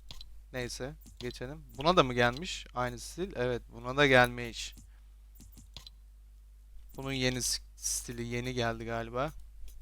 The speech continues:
Güzel. Güzel.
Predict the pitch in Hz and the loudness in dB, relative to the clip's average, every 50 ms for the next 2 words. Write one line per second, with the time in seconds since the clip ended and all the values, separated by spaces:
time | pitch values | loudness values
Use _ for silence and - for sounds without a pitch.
0 | - - - - - - - - - - - - - - - - - - - - | -16 -16 -16 -18 -18 -18 -20 -20 -20 -20 -20 -20 -20 -20 -20 -20 -20 -20 -20 -20
1 | - - - - - - - - - - - - - - - - - - - - | -20 -20 -20 -20 -20 -20 -20 -20 -20 -18 -16 -12 -12 -10 -10 -10 -12 -12 -14 -16
2 | - - - - - - - - - - - - - - - - - - - - | -16 -18 -18 -20 -20 -20 -20 -20 -20 -20 -20 -20 -20 -20 -20 -20 -20 -20 -20 -20
3 | - - - - - - - - - - - - - - - - - - - - | -20 -20 -20 -20 -20 -20 -20 -20 -20 -20 -20 -20 -20 -20 -20 -20 -20 -20 -20 -20
4 | - - 131 123 117 123 123 120 117 120 120 151 - - - - - - - - | -12 -4 -2 2 10 12 12 12 12 12 12 8 4 0 -4 -6 -10 -12 -14 -16
5 | - - - - 131 120 113 120 117 117 113 120 | -16 -16 -12 -12 -10 -2 4 6 6 6 6 4